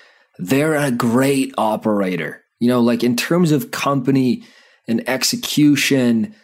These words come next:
and their market share for the, the commodities they serve, I'm all in on Nutrien, but I'm not all in on commodity businesses. This is, like, a high C tier, maybe mid C tier for me.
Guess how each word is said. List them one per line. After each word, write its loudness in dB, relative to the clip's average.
and 2
their 0
market 0
share 2
for -4
the, 0
the -8
commodities 0
they -2
serve, -4
I'm 2
all 4
in 4
on 0
Nutrien, -4
but -2
I'm 0
not 0
all 2
in 2
on 0
commodity -2
businesses. -4
This 0
is, -2
like, -2
a 0
high -2
C -2
tier, -2
maybe 0
mid -4
C -4
tier -6
for -12
me. -12